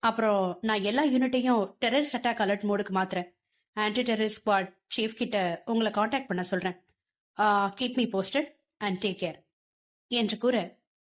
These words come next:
"ஷியோர் சார்" என்ற அழைப்பை துண்டித்தவனுக்கு தலைக்கு மேல் பாரம் ஏறிய உணர்வு. எழுந்து அறையை விட்டு வெளியே வர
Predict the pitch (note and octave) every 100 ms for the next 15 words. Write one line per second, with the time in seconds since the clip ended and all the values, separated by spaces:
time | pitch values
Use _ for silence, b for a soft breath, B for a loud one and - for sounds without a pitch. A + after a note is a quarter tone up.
0 | _ - C4 A#3 - E3 - _ _ _
1 | _ _ - C#4+ B3+ A#3 D#4 D#4 A#3+ G3+
2 | A3 A#3 G3 G3 A3 F3 - - G#3+ C#4+
3 | D4 B3 F#3 F3+ G#3+ D4 F#3 F3+ G#3 E3+
4 | F#3 A3 A3+ _ _ _ - B3+ B3 C4+
5 | B3+ G3 A3 B3+ G3+ G3 F3+ G#3 A3+ F#3+